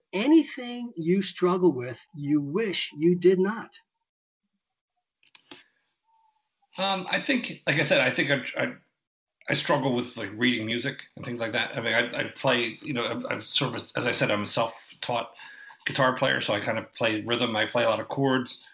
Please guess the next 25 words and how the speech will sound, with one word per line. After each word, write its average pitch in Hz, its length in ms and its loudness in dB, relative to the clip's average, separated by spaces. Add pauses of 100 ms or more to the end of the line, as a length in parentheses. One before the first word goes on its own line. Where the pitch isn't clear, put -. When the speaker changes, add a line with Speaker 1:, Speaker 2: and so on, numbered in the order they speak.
(240)
Speaker 2:
but 127 100 2
I 131 80 2
don't 139 140 -2
really 120 140 2
know 113 140 2
how 107 100 2
to 104 100 -4
read 107 200 -4
music, 110 300 -4
and 98 80 -4
I've 95 140 -10
tried 123 360 0 (520)
sometimes 104 400 -8
over 101 160 -8
the 98 80 -6
years. 101 400 -6 (180)
And 131 80 0
now, 143 220 2
as 117 180 2
I 117 40 2
said, 127 180 2
I 98 60 0
just 127 160 -4
started 113 280 0
now. 113 360 -4